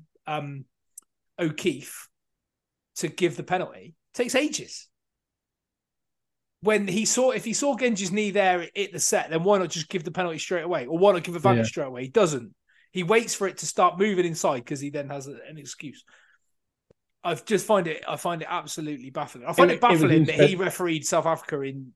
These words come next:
Speaker 1: three extremely high profile. And again, I'm not saying in any way is this rigged or biased. I just think he's fucking rubbish.
Speaker 2: You shouldn't be refereeing.
Speaker 1: It's
Speaker 2: Like,
Speaker 1: intimidating.
Speaker 2: it would make sense you don't referee two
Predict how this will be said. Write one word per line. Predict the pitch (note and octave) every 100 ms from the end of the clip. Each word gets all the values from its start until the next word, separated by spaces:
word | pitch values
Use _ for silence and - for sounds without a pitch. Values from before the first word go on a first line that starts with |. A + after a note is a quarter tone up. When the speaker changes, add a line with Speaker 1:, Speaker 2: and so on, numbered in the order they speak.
| - -
Speaker 1:
three | F#3+ F3 D#3 C#3 C3 _ _ _ _ _ _
extremely | - - - - F#3 G3+ F#3 E3+ D#3+
high | - E3+ D3+
profile. | - D#3 C#3+ D3+ C#3+ C#3 C3+ -
And | F3
again, | D#3 C#3+ A2+ G2+ _ _ - - F3+
I'm | F#3
not | F3+
saying | G#3 E3+ D3+
in | D3+
any | D#3+ F#3 E3+ D#3+
way | D#3 D3
is | C#3+ B2+
this | C#3+ E3+
rigged | D#3 D3+ D3+
or | C#3
biased. | D#3+ C3 B2 D3 - - _ _ _ -
I | D#3
just | - D#3 -
think | D3+ C#3 -
he's | D3+ D3+ B2+ - _ -
fucking | E3 - C3+
rubbish. | D3+ D#3 G2 - - - _ _ _ _ -
Speaker 2:
You | C#3
shouldn't | - C#3
be | A2
refereeing. | G#2+ G2 A2 G#2 F2+
Speaker 1:
It's | A#2
Speaker 2:
Like, | A2
Speaker 1:
intimidating. | - F3+ D3+ C3 A#3+
Speaker 2:
it | D#3
would | A#2+
make | A#2+ A#2
sense | A#2 G#2
you | G#2+
don't | G2+ G2
referee | G2+ G2 G#2 F#2+
two | F#2 -